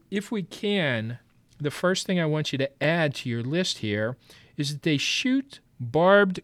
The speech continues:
quills. Again, just go ahead and pause if you need to. Uh, write that in, and then we'll go ahead and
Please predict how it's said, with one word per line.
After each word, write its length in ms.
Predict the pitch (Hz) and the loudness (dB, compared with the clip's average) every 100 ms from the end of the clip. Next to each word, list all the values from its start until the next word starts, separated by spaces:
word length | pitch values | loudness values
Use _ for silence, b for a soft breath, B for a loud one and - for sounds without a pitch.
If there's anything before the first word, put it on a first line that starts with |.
| - | -14
quills. 1000 | - 156 143 123 104 95 92 - - - _ B B B | -8 0 2 2 -2 -6 -10 -12 -16 -18 _ B B B
Again, 200 | 202 180 | 4 4
just 200 | 180 - | 4 2
go 100 | 269 | 4
ahead 160 | 214 175 | 4 4
and 100 | 151 | 0
pause 440 | 139 135 139 135 | 0 0 -2 -4
if 160 | 135 135 | -6 -6
you 80 | 123 | -4
need 260 | 120 123 | -4 -6
to. 280 | - 143 165 b b b _ | -6 -6 -6 b b b _
Uh, 640 | 127 123 123 123 120 120 123 - | -8 -4 -4 -2 -4 -4 -8 -10
write 280 | 120 127 123 | -4 -2 -2
that 220 | 135 127 | 0 0
in, 240 | 131 151 | 0 -2
and 160 | 160 135 | -2 -2
then 440 | 135 147 147 147 143 - | -2 0 -2 -2 -8 -6
we'll 180 | 139 | -4
go 200 | 127 131 | -2 -2
ahead 440 | 127 110 117 117 110 | -4 -4 -6 -6 -8
and 480 | 117 110 110 110 104 | -6 -6 -4 -4 -6